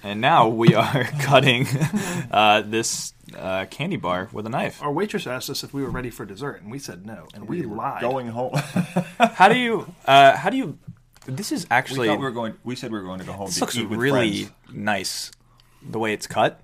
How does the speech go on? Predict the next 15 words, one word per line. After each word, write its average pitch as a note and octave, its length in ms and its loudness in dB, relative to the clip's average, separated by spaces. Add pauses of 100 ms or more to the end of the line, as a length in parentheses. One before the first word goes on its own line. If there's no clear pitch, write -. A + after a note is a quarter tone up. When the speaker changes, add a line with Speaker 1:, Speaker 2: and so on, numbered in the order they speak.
(100)
Speaker 2:
Yeah. C#3 240 -8 (180)
Speaker 1:
That's C#3+ 220 4
actually C3 380 4
Speaker 2:
What G3 100 4
is F3+ 140 0
that B2 160 -6
in A#2 60 -14
the A#2+ 60 -14
middle? A#2+ 300 -12
Speaker 1:
It's - 120 -16
a - 20 -10
good C#3 120 0
aesthetic. A2+ 460 -6 (720)
Speaker 3:
It's - 200 -6
caramel - 480 -10